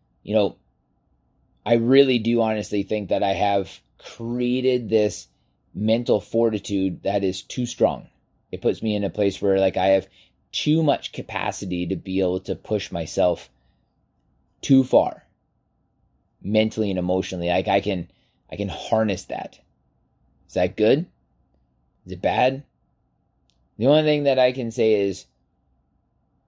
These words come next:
it's good when it's good and it's bad when it's bad. And that's, that's real. That's the real part to it.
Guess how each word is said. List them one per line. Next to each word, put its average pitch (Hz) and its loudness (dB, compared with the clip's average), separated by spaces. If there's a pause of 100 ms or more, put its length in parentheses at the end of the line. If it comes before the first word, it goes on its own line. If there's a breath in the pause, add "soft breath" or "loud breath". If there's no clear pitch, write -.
(160)
it's 107 0
good 135 4
when 139 0
it's 107 -10
good 104 0 (260)
and 98 -6
it's 92 -8
bad 95 -4
when 92 -6
it's 80 -10
bad. 78 -6 (1200)
And 98 -4
that's, 107 0 (600)
that's 120 2
real. 123 2 (800)
That's - -8
the 113 -8
real 113 2
part 98 -2
to 76 -14
it. 53 -16